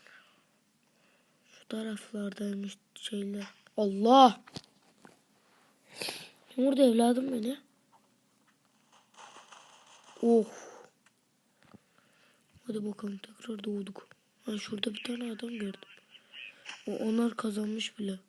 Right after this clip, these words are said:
Seksen iki seksen. Maşallah. Bir kere ölmüş, şey, adam öldürmüşüm. Bir kere ölmüş. Şey, iki kere. Pardon. Bunu bir seçeceğim. Bir de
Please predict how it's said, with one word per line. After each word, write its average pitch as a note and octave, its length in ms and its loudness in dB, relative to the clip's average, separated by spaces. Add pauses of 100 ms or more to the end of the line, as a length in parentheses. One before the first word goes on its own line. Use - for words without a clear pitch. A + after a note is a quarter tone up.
(680)
Seksen G#3 420 -4
iki G#3+ 420 8
seksen. A3+ 500 4 (840)
Maşallah. A3+ 560 0 (440)
Bir A#3 160 4
kere C4 220 10
ölmüş, B3 500 4 (140)
şey, G#3 220 2 (800)
adam A#3+ 240 4
öldürmüşüm. G#3+ 600 2 (180)
Bir G3+ 40 -14
kere C4 380 10
ölmüş. A3 320 10 (520)
Şey, G#3+ 200 2
iki - 240 -8
kere. F#3 260 -2 (640)
Pardon. F#3 360 -8 (4000)
Bunu A#3+ 200 0
bir B3 60 -6
seçeceğim. B3 560 -8
Bir A3+ 120 -6
de C4 220 -4